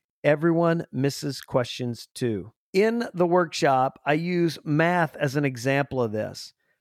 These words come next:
And I, I start by putting up one of the points that says, "If you think you're doing badly, don't worry, everyone else is too." The example I use in math is,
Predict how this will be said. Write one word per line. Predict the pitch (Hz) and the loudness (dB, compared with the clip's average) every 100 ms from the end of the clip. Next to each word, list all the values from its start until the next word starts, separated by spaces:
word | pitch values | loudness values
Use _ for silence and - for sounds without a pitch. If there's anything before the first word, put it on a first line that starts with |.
| _ _ | _ _
And | - 165 170 | -2 0 0
I, | 170 - | -2 0
I | 160 | -2
start | 156 - 247 240 170 165 | 0 0 2 4 2 0
by | 156 | -2
putting | - 208 214 | 0 -2 0
up | 185 170 - | 2 0 2
one | 160 | 2
of | 175 | 2
the | 180 | 0
points | - 135 131 139 | -2 -4 -2 -4
that | - | -10
says, | - 131 123 123 | -6 -2 0 -2
"If | 123 | -4
you | 131 | -4
think | 196 202 | -4 -2
you're | |
doing | 214 196 | -2 0
badly, | 151 143 139 143 143 | 2 2 2 0 0
don't | - 147 147 | 0 0 2
worry, | 127 127 131 | 2 2 0
everyone | 131 123 120 | -2 -2 -2
else | 110 107 | -4 -4
is | 123 - | -8 -2
too." | 214 180 127 _ _ _ _ _ _ _ _ - | 2 2 0 _ _ _ _ _ _ _ _ -8
The | 185 | -4
example | 202 170 240 247 | -2 0 0 2
I | |
use | 208 180 160 | 2 2 2
in | 160 | 2
math | 214 233 170 | 2 2 0
is, | 147 135 165 - | 0 2 0 -6